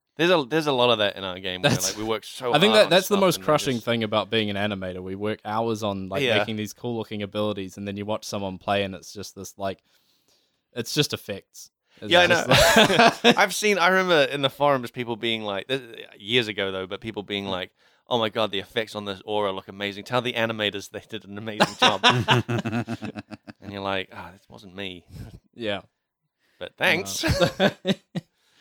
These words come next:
Speaker 3: Uh, you, by the way, Ed, you did an amazing job on those aura effects.
Speaker 2: uh, thank, thank you, Nick.
Speaker 1: Yeah.
Speaker 3: No worries.
Speaker 2: That's <laughs>
Speaker 3: Uh, all right, well, we're out of time. Uh, thank you for coming in, Ed.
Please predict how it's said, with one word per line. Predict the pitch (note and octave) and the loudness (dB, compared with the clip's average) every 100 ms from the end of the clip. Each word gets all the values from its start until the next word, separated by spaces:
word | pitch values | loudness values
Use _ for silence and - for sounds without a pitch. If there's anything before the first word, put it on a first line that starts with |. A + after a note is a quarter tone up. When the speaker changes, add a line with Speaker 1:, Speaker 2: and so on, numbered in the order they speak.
| - G3+ | -16 -2
Speaker 3:
Uh, | G2+ G#2+ | 2 4
you, | D3 | 2
by | D3 D3+ | 4 4
the | C3 | 6
way, | A2+ | 6
Ed, | E2 G2 | 4 2
you | G2 | 0
did | G2+ | 0
an | G2+ | 0
amazing | G2 G2 G2 F2 | -2 0 0 -2
job | F2 D#2 | -4 -6
on | C#2 | -6
those | C#2+ C#2 - | -14 -14 -18
aura | C#2+ G#1 | -18 -16
effects. | - - - _ _ _ _ | -16 -18 -20 _ _ _ _
Speaker 2:
uh, | A2 F2 F#2 | -14 -14 -16
thank, | - F#2+ - | -16 -18 -10
thank | G#2 G2+ | -10 -8
you, | G2 | -12
Nick. | F#2 - | -20 -20
Speaker 1:
Yeah. | F2+ D#2+ | -20 -20
Speaker 3:
No | - | -18
worries. | A#1 - - - - | -18 -20 -20 -20 -20
Speaker 2:
That's | G2+ - - _ _ | -20 -20 -20 _ _
<laughs> | _ _ _ _ | _ _ _ _
Speaker 3:
Uh, | G#2+ G2+ - | 2 2 4
all | C#3 B2+ | 4 4
right, | |
well, | D3 D#3 | 4 6
we're | F3 | 8
out | E3+ D#3 | 6 6
of | |
time. | - A#2+ C3 _ _ - - _ _ | 2 0 0 _ _ -20 -20 _ _
Uh, | A2+ A2 A2 G#2+ | 2 6 6 4
thank | - - - | 4 2 2
you | |
for | - | -2
coming | C3 A#2+ | 2 4
in, | A#2 | 6
Ed. | A2+ B2+ | 4 2